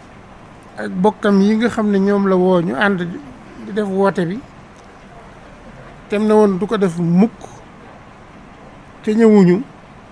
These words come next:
rawatina waa kër Sëriñ Afia. Sëriñ Abo nee na màggal gi mi ngi ciy woo taalibe yépp, nañ ci daan ñëwee bu njëkk,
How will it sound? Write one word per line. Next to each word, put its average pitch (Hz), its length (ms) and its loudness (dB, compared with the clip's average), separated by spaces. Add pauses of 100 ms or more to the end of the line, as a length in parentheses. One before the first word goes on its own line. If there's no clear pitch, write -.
(1700)
rawatina 196 580 -2 (400)
waa 214 160 -4
kër 196 140 -2
Sëriñ 208 340 -2
Afia. 185 340 0 (380)
Sëriñ 196 260 2
Abo 190 240 6
nee 208 200 8
na 175 140 4 (1300)
màggal 180 500 2
gi 185 100 4
mi 180 140 4
ngi 185 160 0
ciy 180 160 -2
woo 180 220 2
taalibe 170 440 0
yépp, 160 380 2 (1120)
nañ 185 300 -2
ci 208 120 -2
daan 202 240 4
ñëwee 196 220 6
bu 165 140 4
njëkk, 170 280 4